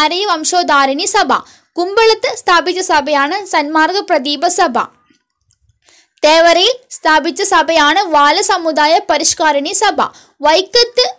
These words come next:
സ്ഥാപിച്ച സഭയാണ് വാലസേവാ സമിതി. തേവരയിൽ സ്ഥാപിച്ച സഭയാണ് സുധർമ്മ സൂര്യോദയ സഭ. ഇടക്കൊച്ചിയിൽ സ്ഥാപിച്ച സഭയാണ് ജ്ഞാനോദയ സഭ.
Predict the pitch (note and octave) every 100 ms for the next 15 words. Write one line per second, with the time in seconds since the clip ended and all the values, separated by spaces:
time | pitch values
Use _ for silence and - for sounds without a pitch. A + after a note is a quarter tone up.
0 | _ - - D#4 D4+ E4+ F4+ F4 D#4 C#4+
1 | D#4 C#4 E4+ F#4+ C#4 C4+ D4+ G#4 E4+ C#4
2 | D#4 A4 - _ _ - G#4+ G#4+ D#4 G3+
3 | - - _ _ - D4+ D#4+ E4+ F#4+ A4+
4 | F#4+ E4 D#4 D#4+ G#4 - _ _ _ -
5 | D4 C4+ D4+ D#4 C#4+ A4+ B4+ - D#4+ D4
6 | D4+ F#4 F#4 E4 D4+ D#4 D4+ D#4 F4 F#4+
7 | D#4 A3 F#3+ _ _ _ _ _ _ -
8 | - _ - _ _ - - _ D#4 F4
9 | G#4+ A#4+ A4+ G#4+ A#4+ A#4+ G4+ F4+ F#4+ G4
10 | F#4+ D#4+ E4+ D#4 F#4 F#4+ D#4 D4 D#4 F#4+
11 | F4 E4 D#4+ G#4 - _ - G#4+ F#4+